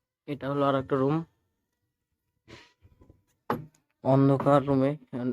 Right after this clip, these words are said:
লাইটটা জ্বালাতে হবে। দেখো, এখানে একটা ছবি লাগানো,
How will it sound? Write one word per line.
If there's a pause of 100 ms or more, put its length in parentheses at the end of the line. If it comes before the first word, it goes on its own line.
(280)
লাইটটা (600)
জ্বালাতে
হবে। (1000)
দেখো, (1500)
এখানে
একটা
ছবি
লাগানো,